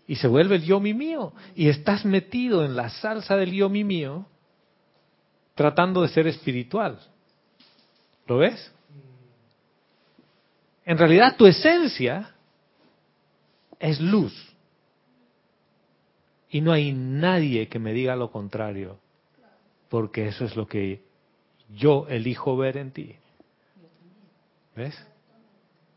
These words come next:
Y si me dicen, "No, que es así, es asá",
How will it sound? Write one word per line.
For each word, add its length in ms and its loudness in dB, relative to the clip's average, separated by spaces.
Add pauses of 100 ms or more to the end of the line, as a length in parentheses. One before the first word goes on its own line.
(1000)
Y 80 -12
si 100 -8
me 80 -2
dicen, 380 -4
"No, 280 2
que 100 -2
es 100 -6
así, 260 -6
es 140 -2
asá", 440 -8